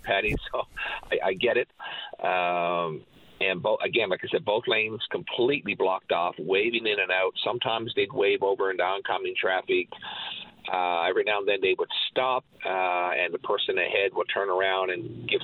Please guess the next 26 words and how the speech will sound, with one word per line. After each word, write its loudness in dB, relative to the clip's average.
some 0
sort 2
of 2
direction 2
to 4
them, 2
and 0
then 2
they'd 2
make 0
their 4
way 4
on 0
again, 2
traveling 2
at -2
very 4
slow 2
speeds, 0
uh, 2
not -2
really 4
focusing 2
on 0
the 0
traffic, 2